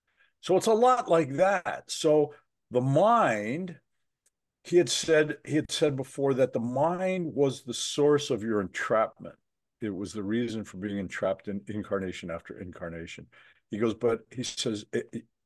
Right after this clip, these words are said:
the mind is the jail cell, right? Produce the jail cell, but it's also the key to the jail cell door. So the trick is understand that there's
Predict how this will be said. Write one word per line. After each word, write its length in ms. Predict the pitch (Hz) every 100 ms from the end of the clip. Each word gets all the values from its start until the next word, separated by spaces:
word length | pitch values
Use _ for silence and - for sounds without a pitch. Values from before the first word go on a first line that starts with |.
| _ _
the 60 | -
mind 320 | 104 113 117
is 240 | 98 - - _ _ _ _ -
the 120 | 104
jail 500 | 87 95 95 98 98
cell, 480 | - - - - - _ _ _ _ _ _
right? 280 | 90 92 95 - _ -
Produce 280 | 107 107
the 80 | -
jail 280 | 82 80 82
cell, 320 | - 82 80
but 140 | 110 107
it's 180 | 104 - -
also 460 | 117 123 - 123
the 100 | 104
key 440 | - - 120 113 104
to 120 | -
the 140 | 98 98 82
jail 360 | - 92 85 80
cell 380 | - 85 82 80 -
door. 400 | 90 87 - - _ _ _ - - - _ -
So 260 | - 120
the 120 | 120
trick 360 | 120 - 233 -
is 380 | 92 95 127 - _ _ _ _ _ _ _ _ _
understand 800 | 160 208 208 - 165 151 147 147
that 200 | 131 127
there's 280 | 131 117 -